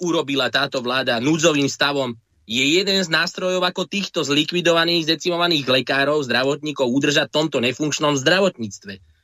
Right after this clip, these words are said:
Pretože počas núdzového stavu si to ani jeden ten lekár nemôže dovoliť, že podá výpoveď. Takto na Slovensku my robíme odmenu pre tých zdravotníkov. To sú tie tliachaniny tej prezidentky,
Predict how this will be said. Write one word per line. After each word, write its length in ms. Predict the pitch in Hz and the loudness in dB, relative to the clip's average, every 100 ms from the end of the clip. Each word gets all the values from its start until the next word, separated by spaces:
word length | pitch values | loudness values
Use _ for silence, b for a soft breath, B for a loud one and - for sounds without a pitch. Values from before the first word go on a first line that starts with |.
| _ | _
Pretože 320 | - 113 123 123 | -6 0 0 2
počas 320 | 139 143 117 | 2 0 0
núdzového 480 | 156 151 156 147 123 | 0 2 2 2 -2
stavu 400 | - 131 156 175 _ _ _ - | -2 -2 -2 -6 _ _ _ -10
si 160 | 131 | -6
to 100 | 120 | -2
ani 300 | 143 139 139 | 0 2 0
jeden 240 | 165 170 160 | 0 0 0
ten 80 | |
lekár 320 | 143 151 151 147 | 0 0 0 0
nemôže 320 | 151 151 139 | 0 0 2
dovoliť, 400 | 147 156 156 147 | 2 2 2 0
že 80 | 151 | 0
podá 240 | 156 156 | 0 2
výpoveď. 480 | 185 190 131 110 - _ _ _ _ _ | 0 0 -2 -4 -10 _ _ _ _ _
Takto 400 | 143 185 - 202 | -2 -2 -2 0
na 160 | 170 147 | 0 0
Slovensku 640 | - 185 180 185 - 151 | 0 0 2 -2 -2 0
my 260 | 139 160 185 - _ | 2 4 2 -2 _
robíme 640 | 110 143 165 180 170 170 - | 0 2 4 2 2 0 0
odmenu 640 | 135 147 160 165 170 180 - - | 0 2 0 2 2 0 -2 -4
pre 240 | - 151 | 0 0
tých 240 | 175 165 | -2 -4
zdravotníkov. 720 | 143 170 185 185 147 123 120 110 | 0 0 0 -2 -4 -2 -2 0
To 80 | 180 | 0
sú 160 | - 202 | 0 0
tie 240 | 156 135 | 0 2
tliachaniny 640 | 135 143 156 160 156 156 151 | 2 2 2 -2 -4 -4 -4
tej 160 | 151 | -4
prezidentky, 880 | 143 135 131 127 131 123 - 180 | -2 -2 -2 -2 -2 -4 -2 -2